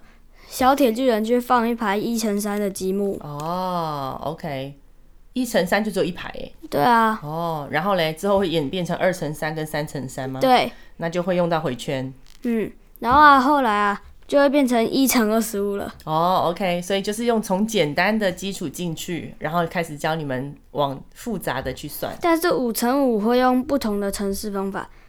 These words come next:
Speaker 1: 就是像是你先过去对面，
Speaker 2: 嗯哼。
Speaker 1: 然后往后
Speaker 2: 嗯哼。
Speaker 1: 放一个，往后放一个，往后放一个，往后放一个。
Speaker 2: 嗯哼。
Speaker 1: 然后啊，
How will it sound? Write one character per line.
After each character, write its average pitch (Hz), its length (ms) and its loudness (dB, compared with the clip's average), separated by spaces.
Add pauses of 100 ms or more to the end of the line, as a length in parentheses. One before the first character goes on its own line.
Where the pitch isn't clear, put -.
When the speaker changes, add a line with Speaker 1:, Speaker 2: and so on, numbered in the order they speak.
Speaker 1:
就 285 100 0
是 320 160 6
像 311 160 4
是 311 120 2
你 269 100 4
先 254 380 2 (840)
过 294 180 8
去 269 140 2
对 233 280 4
面， 220 360 0
Speaker 2:
嗯 190 140 -4
哼。 240 80 -2
Speaker 1:
然 214 120 2
后 240 380 0
往 214 220 0
后 233 420 4
Speaker 2:
嗯 185 160 -6
哼。 247 180 -2
Speaker 1:
放 226 220 2
一 220 100 0
个， 196 200 0
往 190 160 -2
后 220 180 2
放 214 180 0
一 214 80 2
个， 202 160 0
往 185 160 -4
后 208 140 -2
放 214 180 -4
一 202 80 -4
个， 190 160 -6
往 175 160 -6
后 202 140 -4
放 196 180 -4
一 196 120 -2
个。 - 100 -4
Speaker 2:
嗯 185 120 -2
哼。 233 280 -2 (100)
Speaker 1:
然 214 140 -2
后 262 100 4
啊， 226 320 2